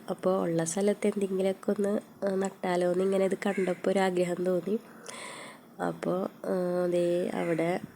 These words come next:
അവിടെ ചെന്നപ്പോൾ എടുത്തതാണ് കേട്ടോ ഇതൊക്കെ. അപ്പോൾ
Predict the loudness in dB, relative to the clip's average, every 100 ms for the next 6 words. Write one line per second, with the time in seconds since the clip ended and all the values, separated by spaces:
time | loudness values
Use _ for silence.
0 | -6 -2 -2 -2 -2 0 0 0 -2 -2
1 | 0 0 -2 -2 -2 -4 -4 -8 -10 -20
2 | -20 -20 -18 -18 -18 -20 -20 -14 -14 -6
3 | -6